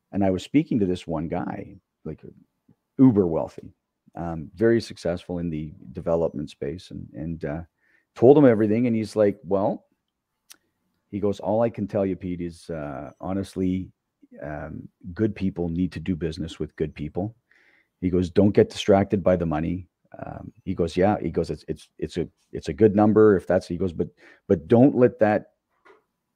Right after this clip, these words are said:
don't let that, t-, you know, have you take your eyes off of what's happening here." Right. And, uh, and I pulled at the, literally we're at the eleventh hour, and I,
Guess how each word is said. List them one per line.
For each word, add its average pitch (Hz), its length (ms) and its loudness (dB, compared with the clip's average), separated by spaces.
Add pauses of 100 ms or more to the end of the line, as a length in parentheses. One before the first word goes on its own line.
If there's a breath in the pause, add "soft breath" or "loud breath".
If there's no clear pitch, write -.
(800)
don't 139 260 4
let 120 280 0
that, 92 260 -4
t-, - 200 -12
you 95 140 -2
know, 87 180 -4
have 101 220 -4
you 98 80 -4
take 98 300 -4
your 82 160 -6
eyes 90 460 -6 (500 soft breath)
off 92 420 -2
of 82 500 -8 (540)
what's 101 300 0
happening 92 500 -6
here." - 400 -16
Right. 87 260 -12 (600 soft breath)
And, 98 340 -2
uh, 90 300 -4 (680)
and 104 100 -4
I 107 100 0
pulled 104 240 0
at 98 120 -4
the, 101 80 -2
literally 120 640 4
we're 101 240 2
at 101 100 -2
the 98 100 -2
eleventh 104 420 0
hour, 110 260 0
and 90 100 -2
I, 90 160 -4